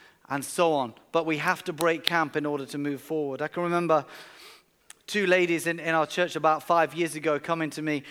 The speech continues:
and saying, "We've got a dream in our hearts to establish a business, but it's, we've got no experience in this." And we talked it through, and I,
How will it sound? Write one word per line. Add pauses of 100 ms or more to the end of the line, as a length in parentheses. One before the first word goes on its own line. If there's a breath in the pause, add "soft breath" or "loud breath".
(180 loud breath)
and
saying,
"We've
got
a
dream
in
our
hearts
to
establish
a
business,
but
it's,
we've
got
no
experience
in
this."
And
we
talked
it
through,
and
I,